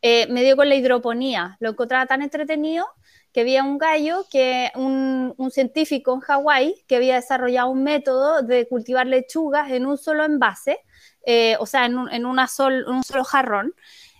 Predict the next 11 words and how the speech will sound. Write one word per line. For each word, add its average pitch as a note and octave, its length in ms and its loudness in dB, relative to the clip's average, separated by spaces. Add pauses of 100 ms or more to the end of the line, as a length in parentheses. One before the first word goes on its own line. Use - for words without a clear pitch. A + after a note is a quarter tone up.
en A#3 200 -2
donde A#3+ 720 2
le A#3 500 4
agregaba B3 380 4
una C#4+ 200 0
cierta D#4+ 380 -2
cantidad D#4+ 460 2
de D#4 240 2
abono C#4+ 580 2
al A3 200 0
agua B3+ 340 0